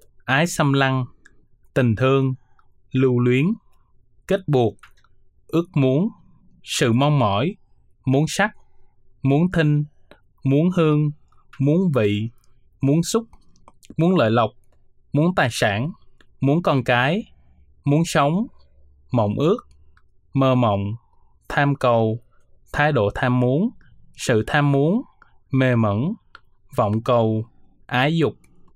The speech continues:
ái hữu, ái phi hữu, ái sắc, ái phi sắc, ái đoạn diệt, bộc lưu,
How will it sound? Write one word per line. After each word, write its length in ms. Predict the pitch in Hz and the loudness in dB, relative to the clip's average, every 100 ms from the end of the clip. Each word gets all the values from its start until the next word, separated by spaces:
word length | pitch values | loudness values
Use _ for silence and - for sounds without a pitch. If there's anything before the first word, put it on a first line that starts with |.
| - _ - | -20 _ -6
ái 280 | 120 139 151 | -2 0 0
hữu, 340 | 120 104 139 - _ _ _ _ | 0 0 -2 -8 _ _ _ _
ái 240 | - 143 170 | -2 -2 0
phi 200 | - 175 | 0 0
hữu, 380 | 135 107 120 208 - - _ _ _ | 2 0 0 -4 -12 -20 _ _ _
ái 240 | 113 123 | -4 -4
sắc, 280 | 143 - 214 - - - - - - | -2 -4 -4 -6 -20 -20 -20 -20 -6
ái 200 | 127 165 | -2 -2
phi 180 | - 156 | -2 -4
sắc, 240 | - 147 - - - - _ - - | -2 -4 -4 -18 -20 -20 _ -20 -4
ái 220 | 127 160 | -2 0
đoạn 300 | 139 101 107 | 0 0 0
diệt, 220 | 113 110 - - _ _ _ _ | 0 -2 -6 -20 _ _ _ _
bộc 200 | 131 117 - | -2 -2 -2
lưu, 380 | 131 147 147 | 0 2 2